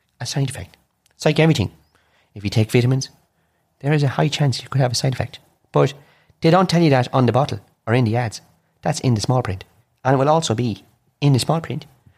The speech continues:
on the Jackhammer's New Johnnies. <laughs> So there.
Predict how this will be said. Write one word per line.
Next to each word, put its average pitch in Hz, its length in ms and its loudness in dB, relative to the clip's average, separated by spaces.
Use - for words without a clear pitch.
on 120 280 2
the 117 100 -2
Jackhammer's 117 540 0
New 107 140 0
Johnnies. 104 340 -2
<laughs> 175 120 -2
So - 160 2
there. - 260 0